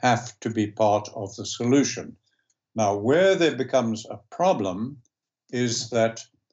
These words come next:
when we form an institution or an organization,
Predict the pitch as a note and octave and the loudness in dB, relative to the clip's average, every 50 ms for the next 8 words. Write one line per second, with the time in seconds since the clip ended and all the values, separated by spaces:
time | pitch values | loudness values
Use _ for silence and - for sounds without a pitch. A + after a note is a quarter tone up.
0 | _ _ _ G#2 G#2+ A#2+ D3 F3 F3+ F3+ E3+ D#3+ D3+ D3 C3+ C3 B2 A2+ - - | _ _ _ -6 -2 0 0 0 2 0 0 2 2 2 2 2 2 0 -4 -4
1 | - - F3 F#3 F#3 F3 D3 B2 A2 G#2 G2+ A2+ A#2 G2+ G2 - - - A#2 A2 | 0 2 4 6 6 6 6 4 4 2 0 -4 -6 -8 -8 -10 -10 -6 -6 -8
2 | - - - A2+ G#2 G2+ - - B2 B2 C3+ D3+ D#3 D#3 - - _ _ _ - | -6 -4 -2 -2 -2 -2 -4 -4 -4 -2 -2 -2 -4 -8 -12 -18 _ _ _ -6
3 | A#2 G#2 G2 G2+ A2+ C3+ C#3+ B2+ A2 G#2+ G2+ G2 F#2+ F#2+ F#2 - G#2 F#2+ F#2+ F#2 | -4 -2 0 2 2 4 4 4 2 2 2 2 2 2 2 2 0 0 0 0
4 | - A#2+ A#2 B2+ C3 C3 B2+ | 0 2 2 2 2 0 -4